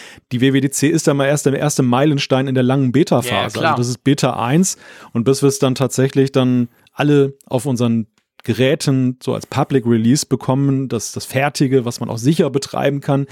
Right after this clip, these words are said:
Speaker 1: dann haben wir ja September meistens,
Speaker 2: Mhm.
Speaker 1: also dann ist es Herbst und bis dahin will Apple sicherlich nicht warten mit ihrer Apple Card und deshalb müssen sie halt sehen, dass sie zwischenzeitlich die halt auch schon aufs iPhone bringen.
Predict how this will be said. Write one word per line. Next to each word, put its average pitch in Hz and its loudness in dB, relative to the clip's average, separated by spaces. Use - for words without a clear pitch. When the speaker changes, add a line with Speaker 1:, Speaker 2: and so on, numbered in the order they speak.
Speaker 1:
dann 123 0
haben 139 0
wir 139 6
ja 135 4
September 131 0
meistens, 127 0
Speaker 2:
Mhm. 143 2
Speaker 1:
also 117 0
dann 123 0
ist 120 -6
es - -6
Herbst 131 -2
und 131 0
bis 123 0
dahin 127 2
will 135 2
Apple - 0
sicherlich 131 -2
nicht 135 -2
warten 135 2
mit 123 2
ihrer 120 -2
Apple 123 -2
Card 107 -4
und 117 -8
deshalb 123 -4
müssen 131 0
sie 120 2
halt 123 0
sehen, 123 -2
dass - -2
sie 123 0
zwischenzeitlich 123 0
die 123 0
halt 123 0
auch 139 0
schon 117 2
aufs 101 -6
iPhone - -6
bringen. - -4